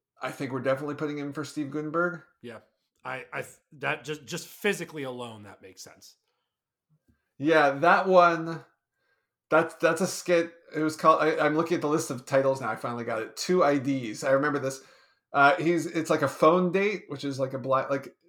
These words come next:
Speaker 1: he goes on, like, a Tinder that was made on, like, a phone calling dating. I don't remember how it worked, but, like, he gets on this blind date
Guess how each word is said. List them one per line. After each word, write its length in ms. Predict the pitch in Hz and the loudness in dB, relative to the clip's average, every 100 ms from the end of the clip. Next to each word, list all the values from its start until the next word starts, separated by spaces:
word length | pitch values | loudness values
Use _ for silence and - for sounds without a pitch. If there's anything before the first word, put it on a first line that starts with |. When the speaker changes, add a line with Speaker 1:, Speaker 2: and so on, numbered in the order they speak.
| _ | _
Speaker 1:
he 100 | 143 | -6
goes 180 | 151 151 | 0 0
on, 80 | 139 | 0
like, 140 | 135 | -4
a 60 | 135 | -6
Tinder 520 | - 151 160 175 170 | -4 -2 0 0 0
that 100 | 143 | -2
was 140 | 120 131 | -4 -6
made 160 | 127 | -6
on, 120 | 127 120 | -6 -6
like, 180 | 123 135 | -10 -14
a 40 | |
phone 460 | - 139 135 139 139 | -2 2 2 0 -4
calling 540 | - 131 131 131 135 | 2 4 4 0 -6
dating. 520 | 127 127 139 143 143 - | -8 -6 -6 -6 -6 -4
I 60 | |
don't 80 | 151 | -2
remember 180 | 190 185 | 2 4
how 160 | 156 151 | 4 4
it 60 | |
worked, 240 | 147 151 147 | 4 2 0
but, 80 | |
like, 180 | 127 123 | -2 -4
he 120 | - | -4
gets 160 | 143 165 | -2 0
on 100 | 151 | 0
this 100 | 139 | -2
blind 340 | 139 135 139 135 | -2 -2 -2 -4
date 260 | 127 131 | -4 -6